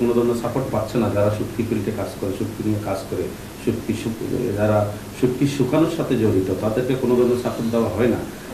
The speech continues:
এখন ব্যক্তি পর্যায়ে কিছু কিছু হচ্ছে, আহ, তাদের costing বেড়ে যাচ্ছে, কিন্তু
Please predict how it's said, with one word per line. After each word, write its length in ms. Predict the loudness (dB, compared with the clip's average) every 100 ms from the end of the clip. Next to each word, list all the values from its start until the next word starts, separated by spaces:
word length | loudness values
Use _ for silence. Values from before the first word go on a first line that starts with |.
| 0
এখন 260 | 4 8
ব্যক্তি 260 | 8 6 4
পর্যায়ে 360 | 4 6 6
কিছু 200 | 6 4
কিছু 240 | 2 4 4
হচ্ছে, 420 | 4 2 2 4
আহ, 720 | 4 2 -8 -12 -8 0 2 4
তাদের 200 | 4 4 4
costing 340 | 4 2 0 2
বেড়ে 240 | 6 6 8
যাচ্ছে, 420 | 6 4 2 2 0 -6 -10 2
কিন্তু 220 | 4 4